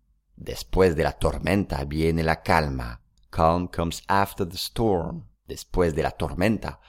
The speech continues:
viene la calma. Next word is viernes, Wednesday. El viernes nos vamos a la playa. El viernes nos vamos a la playa. Y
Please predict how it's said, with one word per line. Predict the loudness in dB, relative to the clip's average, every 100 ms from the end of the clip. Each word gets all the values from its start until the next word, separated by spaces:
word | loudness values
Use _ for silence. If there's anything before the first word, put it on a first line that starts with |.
| -8
viene | -2 0 0 -4 -6
la | -4 -4
calma. | -4 -6 -6 -14 -20 _ _ _ _ _ _ _ _ -6
Next | -6 2
word | 4 4 4
is | 0 0 -4
viernes, | 2 4 4 2 0 -6 -10 -2
Wednesday. | -2 -2 -2 -2 -4 -14 _ _ _ -6
El | -2
viernes | 4 6 6 2 0 -6 _
nos | -4 -2 0
vamos | 0 0 -2 -4
a |
la | -6 -4
playa. | -4 -2 -2 -4 -6 _ _ _ _ _ -8
El | -6 -2
viernes | 2 2 2 -2 -2
nos | -2 0 0
vamos | 0 -2 -4 -2
a |
la | -2 -4
playa. | -6 -4 -4 -4 -6 -10 _ _ _ _ 0
Y | 4 4